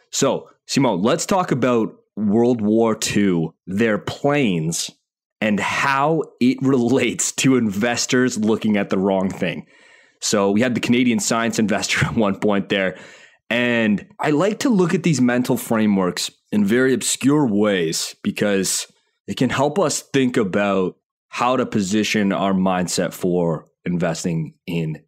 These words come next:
individual securities, or if you're, you know, passive investing your way,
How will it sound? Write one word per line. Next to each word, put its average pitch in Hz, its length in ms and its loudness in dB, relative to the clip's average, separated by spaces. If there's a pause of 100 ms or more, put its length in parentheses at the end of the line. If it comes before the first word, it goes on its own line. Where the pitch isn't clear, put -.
(120)
individual 85 460 -2
securities, 110 720 0 (400)
or 190 260 4
if 123 160 -4
you're, 123 140 2
you 110 60 2
know, 95 380 -2 (160)
passive 107 400 -2
investing 98 520 0
your 92 160 0
way, 90 500 0